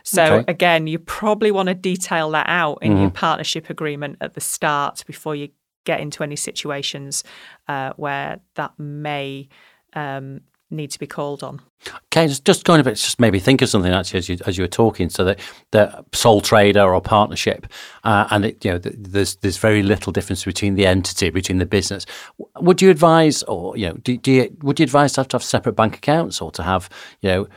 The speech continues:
Speaker 2: i-, is it advice as against compulsory? Is it, is, is the good practice? I mean, I'm sure with a, with a partnership, you'd wanna try and keep things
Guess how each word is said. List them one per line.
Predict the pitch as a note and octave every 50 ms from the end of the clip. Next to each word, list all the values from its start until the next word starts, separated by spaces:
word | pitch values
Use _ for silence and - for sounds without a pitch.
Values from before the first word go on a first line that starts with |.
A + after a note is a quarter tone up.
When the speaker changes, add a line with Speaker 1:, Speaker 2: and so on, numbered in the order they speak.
| _ _ _ _ _ _
Speaker 2:
i-, | - - - C3 - -
is | - A#2+ B2+
it | B2+ -
advice | C3+ B2+ G2+ F#2 A#2+ A2 A2 B2 B2 - A2+
as | F#2+ G2+
against | G#2 F#2+ - G2+ G#2 G2 - - -
compulsory? | - - G2+ F#2 - - A#2 A#2+ A2+ - - C3 B2 A#2
Is | G#2 G2 F2
it, | G2+ G2
is, | - G#2 F#2+ A2
is | - A#2 G#2 F#2+
the | A2+ F#2
good | - - B2 G#2+ -
practice? | - - C3 B2 - - - - - A#2 - - - _ - - - - - - -
I | -
mean, | A#2 A2+
I'm | G#2+
sure | G2 - - C3+ B2+
with | B2 G2+ F#2+
a, | F#2 F2+ - - G#2
with | A2+ F2+
a | F#2+
partnership, | - - B2 B2+ A#2+ F#2+ F2+ - - F2+ E2+ A2+
you'd | A2 F#2+ F#2
wanna | G2+ G#2 G2+ F#2+
try | F#2 - G#2+ G2 F#2
and | F#2+ F#2+
keep | - G#2+ G#2 -
things | - A2 G2 F#2 F2+ F2 -